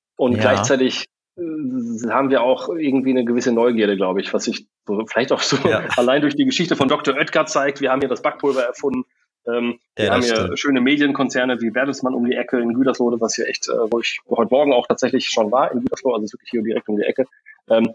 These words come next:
Speaker 1: das heißt, hier ist eine ganz, ganze Menge los, hier ist, äh, ganz viel spannendes Pflaster, aber noch nicht so overhyped, möchte ich mal sagen, wie diese ganzen, äh, großen Regionen wie Hamburg, München und so weiter. Irgendwie sind wir hier,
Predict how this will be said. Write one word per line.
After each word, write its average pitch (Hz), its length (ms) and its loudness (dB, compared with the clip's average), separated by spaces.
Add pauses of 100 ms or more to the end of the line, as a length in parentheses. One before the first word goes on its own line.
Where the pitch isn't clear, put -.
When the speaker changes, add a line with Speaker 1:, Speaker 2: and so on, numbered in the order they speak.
(120)
Speaker 1:
das 120 160 0
heißt, 143 160 2
hier 139 80 4
ist 135 100 0
eine 135 80 4
ganz, 151 480 -2
ganze 156 280 2
Menge 143 220 4
los, 139 320 0
hier 139 180 0
ist, - 200 -8
äh, 127 240 -2
ganz 143 180 0
viel 135 120 -2
spannendes 135 320 -2
Pflaster, 143 320 0
aber 135 180 2
noch 131 160 0
nicht 160 260 -4
so 147 300 0 (400)
overhyped, 147 840 0
möchte 160 220 -6
ich 139 120 -8
mal 135 140 0
sagen, 131 340 0
wie 120 60 0
diese 123 220 0
ganzen, 123 440 0
äh, 117 240 2
großen 117 340 0
Regionen 104 500 0
wie - 100 -10
Hamburg, 104 300 0
München 101 300 -6
und - 160 -16
so - 80 -14
weiter. - 260 0 (520)
Irgendwie 120 360 2
sind 107 220 0
wir 110 80 2
hier, 101 260 2